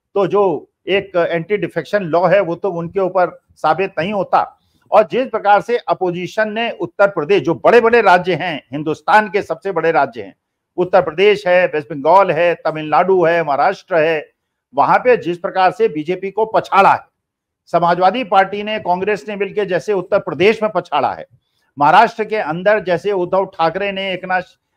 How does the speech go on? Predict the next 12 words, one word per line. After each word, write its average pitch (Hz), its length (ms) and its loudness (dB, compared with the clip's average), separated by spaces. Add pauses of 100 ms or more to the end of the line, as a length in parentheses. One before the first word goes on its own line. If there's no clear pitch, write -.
(100)
अ, 156 340 0
उ-, 170 220 -4
उद्धव 165 260 2
ठाकरे 180 460 -2
ने, 185 180 -6
शरद 170 340 -4
पवार 175 300 0
ने, 190 160 -4
कांग्रेस 180 520 -2
ने 208 60 -4
पछाड़ा 139 440 0
है, 85 140 -8